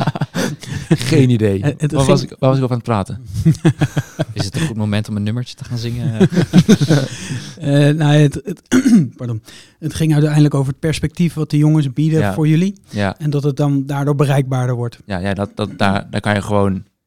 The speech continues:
Speaker 1: heen werken. En ja, je moet hard werken. En dus al, al die, ja, dat was het, al die, eh, ja, Ch-, Chef, Steve en, eh, Rick, ja, die zijn goed. En als je er nu naar kijkt, op de socials kijkt en de resultaten ziet, dan, ja, dan zijn die gewoon goed.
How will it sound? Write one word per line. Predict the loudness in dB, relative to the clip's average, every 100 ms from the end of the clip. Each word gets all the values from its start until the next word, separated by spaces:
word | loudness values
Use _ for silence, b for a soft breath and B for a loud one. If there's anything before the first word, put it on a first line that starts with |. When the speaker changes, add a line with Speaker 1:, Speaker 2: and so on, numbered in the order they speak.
| _
Speaker 1:
heen | -8 0 2 2
werken. | 2 0 -2
En | -2
ja, | 0 0
je | 0
moet | 0
hard | 2 0
werken. | 0 0 -2
En | -8
dus | -4
al, | -4 -2
al | -2
die, | -2 -4
ja, | -4
dat | -2
was | -2
het, | -4 -4
al | -2
die, | 0 2 2
eh, | 0 -4 _ _ _ _ _ _
ja, | -16 -14
Ch-, | -14 -14
Chef, | -10 -2 -2 -2 -6
Steve | -8 -4 -2 -4 -10
en, | -8 -4
eh, | -2 0
Rick, | -2 -2
ja, | -6
die | -4
zijn | -2 -2
goed. | -2 -2
En |
als | -2
je | 0
er |
nu | 0
naar | 0
kijkt, | 0 -2 -2 -10 _ _ _
op | -12
de | -6
socials | -2 0 0 -4 -6
kijkt | -6 -6 -6
en | -4
de | -4 -2
resultaten | -4 -4 -4 -4
ziet, | -6
dan, | -6
ja, | -6 -6
dan | -12 -12 -12 _
zijn | -6 -2 -2
die | -2
gewoon | -4 -2
goed. | -2 -2